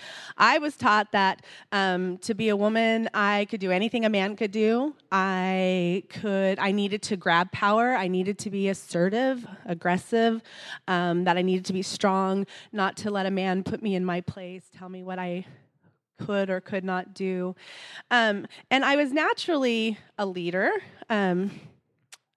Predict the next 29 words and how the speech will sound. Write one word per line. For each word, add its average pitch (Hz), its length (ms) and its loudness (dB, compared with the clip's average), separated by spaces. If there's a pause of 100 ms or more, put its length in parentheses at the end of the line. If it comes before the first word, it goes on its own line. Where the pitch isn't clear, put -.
(180)
some 180 100 -4
people 175 260 -6
called 165 240 0
me 151 180 -4
a 165 80 -10 (200)
bossy - 380 -10
bully, 165 420 -2
but 165 240 -6
I 494 220 2
think 330 180 4
I 247 100 8
was 202 120 2
just 208 180 0
a 180 80 -2
natural 170 460 0
leader 180 500 2 (300)
as 208 160 2
a 202 120 2
youngin', 226 500 2 (440)
and, 254 320 2
um, 233 400 2
that 247 380 2
didn't 294 320 2
go 294 240 6
very 220 320 2
well 175 260 -2
for 175 240 -4
me. 143 340 -8 (300)
Um, 202 460 -4